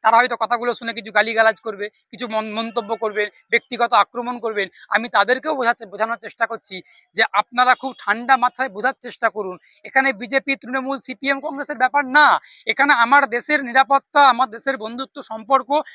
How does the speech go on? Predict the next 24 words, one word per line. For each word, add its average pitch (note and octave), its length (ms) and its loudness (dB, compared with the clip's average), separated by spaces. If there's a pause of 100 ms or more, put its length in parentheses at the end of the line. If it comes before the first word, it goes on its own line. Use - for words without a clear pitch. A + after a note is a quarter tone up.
(140)
আমার A3+ 280 6
দেশের B3 240 -4
কূটনৈতিক C#4 580 -4
সম্পর্ক C#4 420 -4
নির্ভর D4 380 0
করছে। G3+ 360 -10 (320)
বাংলাদেশের B3+ 560 0
একটা C#4 380 4
নেত্রীকে C#4 440 -4
বাঁচাতে B3 400 -4
গিয়ে D4+ 220 -2 (220)
আমি B3+ 240 0
কখনো C#4 280 0
ভারতবর্ষের C#4+ 580 2
একটা D4+ 260 0
এত - 120 -6
বড় D4+ 240 2
স্বার্থ, C4 400 -4 (340)
একটা - 200 2
বাণিজ্যিক A#3+ 520 -6
স্বার্থ, - 320 0
একটা D4+ 200 0
কূটনৈতিক C4+ 580 -8
স্বার্থ, D4 300 -4